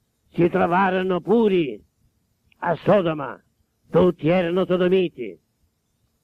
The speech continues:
tutti i gomorrani erano nel peccato, c'era corruzione generale,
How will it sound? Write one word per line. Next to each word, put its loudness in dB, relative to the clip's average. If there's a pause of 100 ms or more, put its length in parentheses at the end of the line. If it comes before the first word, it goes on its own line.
tutti 2
i 4
gomorrani -2 (680)
erano 0
nel -2
peccato, -4 (500)
c'era 2
corruzione 0
generale, -4